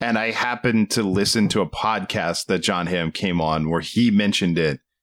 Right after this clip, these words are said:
And I think that's the only promotion <laughs> I've ever seen for the film, which, yeah, I, I'm with you where I was like, I was excited for it. Like, I, I'm totally down for them to make more Fletch movies.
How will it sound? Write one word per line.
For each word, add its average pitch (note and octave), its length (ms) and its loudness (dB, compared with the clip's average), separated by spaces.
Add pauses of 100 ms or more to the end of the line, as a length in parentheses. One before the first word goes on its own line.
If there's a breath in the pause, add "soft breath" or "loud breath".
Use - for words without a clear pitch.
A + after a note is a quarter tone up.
(220)
And B2 160 -2
I A2+ 100 -2 (160)
think D3+ 240 2
that's C3 260 0
the B2 260 0
only A2 300 2
promotion G2+ 580 2
<laughs> - 0 -
I've C3+ 460 0
ever D3+ 360 0
seen C3+ 640 0 (640 loud breath)
for E3 180 2
the D3+ 140 2
film, A#3+ 300 0
which, E3 180 0
yeah, B3+ 240 0
I, E3 220 0 (380 loud breath)
I'm A3 180 2
with A#3+ 160 2
you D4 120 4
where D3 200 4
I B2+ 60 2
was C#3 200 4
like, C#3+ 160 2
I A#2+ 160 0
was A#3 160 2
excited A3+ 460 2
for E2 260 2
it. D#2 120 2
Like, G2 440 0
I, A2+ 180 0
I'm A#2 240 2
totally B2+ 300 2
down G#2+ 380 2
for A2 120 0
them G2 180 2
to G2 100 0
make F2 540 0 (380)
more F#2 520 4
Fletch - 640 -2
movies. G2 840 0